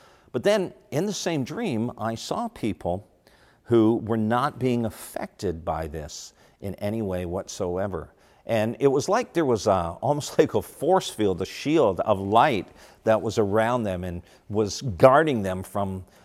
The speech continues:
this oppression and from this darkness. And at that time, when I saw this, I heard in my spirit,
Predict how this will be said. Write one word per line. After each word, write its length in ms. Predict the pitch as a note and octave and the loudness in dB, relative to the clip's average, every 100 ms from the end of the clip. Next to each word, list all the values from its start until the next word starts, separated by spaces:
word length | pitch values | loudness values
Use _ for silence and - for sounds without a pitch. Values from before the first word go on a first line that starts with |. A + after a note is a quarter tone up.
| - | -8
this 180 | G#2+ - | -6 -4
oppression 580 | G2+ - C3+ - A2+ G2 | -4 2 0 2 -4 -4
and 140 | F#2+ | -6
from 220 | - G2+ | -4 -4
this 180 | F#2+ - | -4 -6
darkness. 600 | - A2 C3+ G#2 E2+ - | 0 2 2 -4 -8 -8
And 140 | F#2 F2 _ - - | -10 -10 _ -20 -4
at 200 | - D3 | 2 4
that 220 | D#3 C#3+ | 6 4
time, 500 | - D#3+ G#3 A2 G2 | 4 4 4 2 0
when 120 | G2 G2 | -2 -2
I 200 | F#2+ F#2 | -4 -6
saw 340 | - - D#3+ | 2 6 6
this, 400 | A#2 F#2+ - - - - - | 6 2 0 -10 -14 -20 -4
I 140 | - A2 | 0 0
heard 580 | - B2+ D3 D#3+ D#3+ | 4 6 6 4 -2
in 160 | A#2+ B2+ | -2 -2
my 120 | D#3 | -2
spirit, 600 | E3+ - G#2+ G2+ G2 - | -4 -2 2 2 2 -2